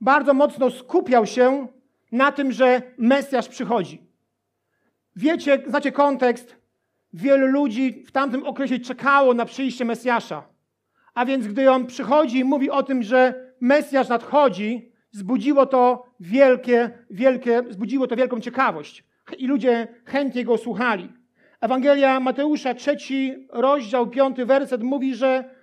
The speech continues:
schodzili się do niego mieszkańcy Jerozolimy,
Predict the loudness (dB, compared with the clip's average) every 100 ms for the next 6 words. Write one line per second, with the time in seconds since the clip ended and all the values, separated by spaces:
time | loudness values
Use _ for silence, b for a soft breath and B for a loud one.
0 | b b b -4 -2 2 0 0 -2 -2
1 | -2 -2 -4 -4 -4 -2 -2 2 2 2
2 | 2 0 0 0 -2